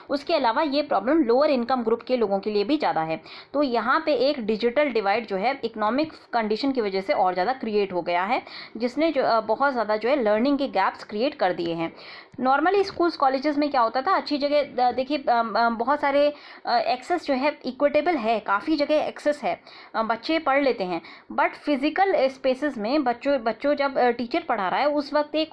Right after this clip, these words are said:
almost जो है लर्निंग के लिए एक्सेस इक्वल होता है, टीचर उस, वहाँ पे अवेलेबल है और जो, अ, अच्छा है वो गेन कर पाएगा। but यहाँ पर क्योंकि एक्सेसिबिलिटी लोअर इनकम ग्रुप वालों के लिए नहीं है,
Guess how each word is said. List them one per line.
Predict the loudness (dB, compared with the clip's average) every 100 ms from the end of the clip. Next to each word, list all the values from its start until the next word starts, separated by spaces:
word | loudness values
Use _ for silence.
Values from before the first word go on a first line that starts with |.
| 0
almost | 0 2 0
जो | 0
है | 0 2
लर्निंग | 2 0 0
के | 0
लिए | 2
एक्सेस | 0 -4 -6
इक्वल | -4 0 0
होता | 2 0
है, | -2
टीचर | -4 -2 -2
उस, | -2
वहाँ | -4 -2
पे | -2
अवेलेबल | 0 -2 -2 -2
है | -2 -6 -12 -20 -10 0
और | 0
जो, | 0 -8 -2 2 2
अ, | 0 0 2 0
अच्छा | -4 -4
है | -2 0
वो | 0
गेन | 0 0 0
कर | -2
पाएगा। | 0 0 0 0
but | 0 0
यहाँ | 0 0 2 2
पर | 2
क्योंकि | -2 -4 -10 -2 0
एक्सेसिबिलिटी | 0 0 -8 -12 -2 0 2 2 2 2
लोअर | 2 4 4
इनकम | 2 0 0 0
ग्रुप | 0 0
वालों | 0 0
के | 0
लिए | 0
नहीं | 0 0 -2 -2
है, | -2